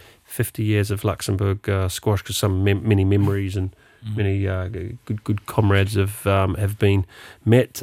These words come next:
Speaker 1: Um, Top Squash itself, I've also got a team in the, in the German league, in the, in the Rhineland, Rhineland-Pfalz, uh, regional liga, and, um, yeah, we had the first. Uh,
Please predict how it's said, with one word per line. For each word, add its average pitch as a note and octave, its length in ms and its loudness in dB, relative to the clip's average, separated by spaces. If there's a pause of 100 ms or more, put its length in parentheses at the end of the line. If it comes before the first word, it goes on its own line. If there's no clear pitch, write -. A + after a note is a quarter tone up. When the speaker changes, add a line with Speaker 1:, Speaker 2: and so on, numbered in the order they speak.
Speaker 1:
Um, A2+ 400 4 (540)
Top D#3+ 200 2
Squash D3 340 2
itself, C#3 340 4
I've B2 100 2
also C3 160 2
got A#2+ 140 4
a - 20 2
team B2 320 4
in A2+ 120 6
the, G#2+ 140 4
in A2 80 4
the G2+ 100 6
German B2 540 6
league, C3+ 300 2
in G2+ 120 0
the, F#2+ 120 -4
in G2+ 120 -2
the F#2 100 0
Rhineland, G#2+ 760 2
Rhineland-Pfalz, G#2+ 1000 0
uh, G2 220 -4
regional A2+ 380 -2
liga, A#2+ 340 0
and, G2 280 0
um, G2 320 -2 (180)
yeah, A#2+ 140 2
we F#2+ 120 2
had G#2+ 160 -2
the - 40 -16
first. - 640 0
Uh, G2 600 -4